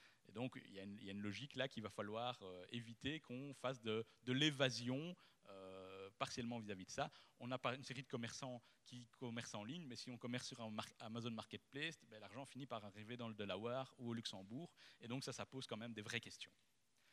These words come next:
Donc c'est comment on arrive à développer un modèle local du commerce électronique. Et là, je pense qu'on n'a pas encore, euh, on n'a pas encore de modèle à, à, à, à mettre en évidence. Il faudrait peut-être d'ailleurs aller voir un petit peu du côté de l'Afrique, du Kenya, euh, de toute une série de pays en voie de développement.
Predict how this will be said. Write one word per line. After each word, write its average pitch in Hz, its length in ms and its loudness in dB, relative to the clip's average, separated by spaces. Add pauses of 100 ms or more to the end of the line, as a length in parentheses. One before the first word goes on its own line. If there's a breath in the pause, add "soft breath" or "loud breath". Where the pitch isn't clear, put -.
(140 soft breath)
Donc 104 120 -4
c'est - 80 8
comment 160 240 6
on 160 60 6
arrive 156 240 2
à 139 40 2
développer 127 300 2
un 143 100 6
modèle 143 380 8
local 147 580 6
du 135 80 -4
commerce 131 380 -4
électronique. 107 520 -10 (280 loud breath)
Et 113 40 0
là, 151 100 10
je - 60 6
pense 131 160 2
qu'on 131 80 0
n'a 117 80 8
pas 139 120 8
encore, 117 420 6
euh, 101 280 -8 (340 soft breath)
on 139 60 -16
n'a 135 80 -12
pas 151 100 -4
encore 123 200 -4
de 107 80 -12
modèle 101 340 -6
à, 82 300 -6
à, - 180 -10 (180)
à, - 240 -14
à - 40 -10
mettre 98 200 -10
en 101 60 -8
évidence. 92 300 -10 (240 loud breath)
Il - 20 -20
faudrait 139 240 0
peut-être 160 200 4
d'ailleurs 156 240 10
aller 135 120 8
voir 139 200 8
un 131 80 6
petit - 120 -2
peu 139 160 0
du 127 100 -2
côté 123 260 -2
de 117 60 -2
l'Afrique, 120 320 -2
du 117 100 -10
Kenya, 107 640 -4
euh, 95 120 -6 (300 loud breath)
de 104 80 -6
toute - 180 -10
une 127 80 -8
série 127 220 0
de - 40 -14
pays 117 220 4
en 110 60 0
voie 110 140 0
de 110 40 -12
développement. 104 460 -4